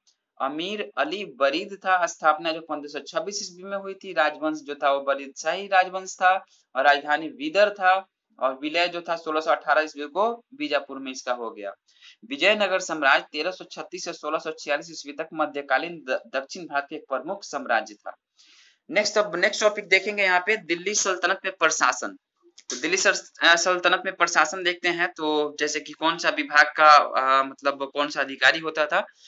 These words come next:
वही देखेंगे। जैसे दीवान मुस्तक राज विभाग की स्थापना किसके कार्यकाल में से हुई थी? तो अलाउद्दीन खिलजी के कार्यकाल से हुई थी। सल्तनत काल के अधिकांश अमीर एवं सुल्तान किस वर्ग के थे? तो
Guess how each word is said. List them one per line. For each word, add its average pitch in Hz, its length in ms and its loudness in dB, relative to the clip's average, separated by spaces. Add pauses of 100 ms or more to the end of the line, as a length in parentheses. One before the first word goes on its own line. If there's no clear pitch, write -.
(260)
वही 165 140 2
देखेंगे। 143 360 0
जैसे 147 220 -2
दीवान 190 500 6
मुस्तक 208 340 -4
राज 185 220 8
विभाग 180 360 2
की 175 140 6
स्थापना 175 360 4
किसके 180 560 -2
कार्यकाल 170 600 2
में 175 140 -2
से 170 200 -6
हुई 170 200 -6
थी? 208 260 -12
तो 147 100 0
अलाउद्दीन 143 400 4
खिलजी 143 300 -6
के 185 140 -4
कार्यकाल 147 440 2
से 123 120 -10
हुई 113 200 -10
थी। 92 180 -20 (1400)
सल्तनत 170 520 4
काल 160 240 6
के 190 80 -4
अधिकांश 165 680 4
अमीर 170 280 -2
एवं 165 260 -6
सुल्तान 160 500 -2
किस 180 180 0
वर्ग 180 320 4
के 185 80 -4
थे? 190 220 -6
तो 214 460 -4